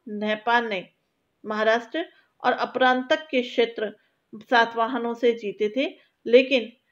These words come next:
गौतमीपुत्र ने अपने खोए हुए प्रदेशों के साथ-साथ नहपान के भी कुछ प्रदेशों पर अधिकार कर लिया था। इसकी पुष्टि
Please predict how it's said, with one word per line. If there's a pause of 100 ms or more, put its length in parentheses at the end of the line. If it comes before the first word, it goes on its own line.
(220)
गौतमीपुत्र
ने (140)
अपने
खोए
हुए
प्रदेशों
के
साथ-साथ (540)
नहपान
के
भी (300)
कुछ
प्रदेशों
पर (180)
अधिकार
कर
लिया
था। (280)
इसकी
पुष्टि